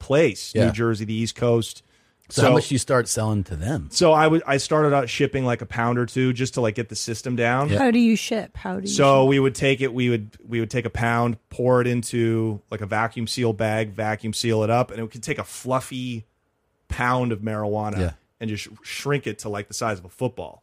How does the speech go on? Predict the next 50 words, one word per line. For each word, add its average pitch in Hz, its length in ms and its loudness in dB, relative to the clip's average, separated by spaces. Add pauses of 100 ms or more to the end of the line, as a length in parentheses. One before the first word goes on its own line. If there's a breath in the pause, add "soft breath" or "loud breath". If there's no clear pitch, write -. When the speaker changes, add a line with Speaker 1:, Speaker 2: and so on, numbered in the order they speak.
(120)
Speaker 2:
Yeah. 92 160 -2 (260)
Speaker 1:
And, 113 420 2
you 117 140 -2
know, 104 60 0
you'd 104 260 -4
repeat 117 380 -4
that, 120 340 4
do 123 140 0
it 110 100 -2
twice. 117 640 0
I - 40 -20
talk 131 200 2
about 123 180 2
it 117 60 4
on 110 60 0
my 104 80 0
show. 113 220 2
I 107 60 0
teach - 280 -8
people 110 220 -6
how 98 80 -4
to 95 60 -4
ship - 220 -8
drugs 98 260 -4
to - 80 -6
the 123 60 4
Speaker 2:
Yeah. 160 120 6
Speaker 1:
mail. - 160 0
That's 392 160 4
what - 100 6
I - 40 6
do 202 140 6
on 185 80 6
The 151 80 2
Speaker 2:
Fantastic. - 480 -2
Speaker 1:
Connect. - 20 -
Speaker 2:
Yeah, 135 200 6
yeah. 165 100 6
Speaker 1:
You 135 60 6
know 131 80 4
what 143 100 4
I 175 140 4
mean? 180 80 -4
It's 147 120 -2
for 226 100 0
the 214 80 4
community. 165 440 4 (120)
Speaker 2:
Do 466 160 8
it. - 1400 0
Speaker 1:
<laughs> - 0 -